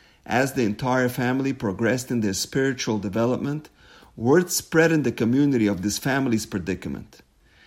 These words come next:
Tfilos increased, and the name Ronit Bas Miriam appeared on posters and siddurim throughout the community. One evening, the mother gets a phone call.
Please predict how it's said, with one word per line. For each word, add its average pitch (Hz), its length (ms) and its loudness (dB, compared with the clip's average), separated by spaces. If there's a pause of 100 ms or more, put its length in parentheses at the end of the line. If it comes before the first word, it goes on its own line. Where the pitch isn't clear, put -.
(240)
Tfilos 165 540 0
increased, 101 640 -4
and 104 140 -2
the 107 80 0
name 147 280 4
Ronit 131 440 4
Bas 135 280 0
Miriam 127 420 0
appeared 139 500 -2
on 101 120 -2
posters 139 680 -2
and 107 140 -2
siddurim 107 540 2
throughout 117 520 2
the 113 80 -4
community. 82 580 -6 (960)
One 143 260 2
evening, 139 540 2
the 110 80 -2
mother 139 320 2
gets 127 280 -4
a 113 40 0
phone 104 280 -4
call. 69 300 -12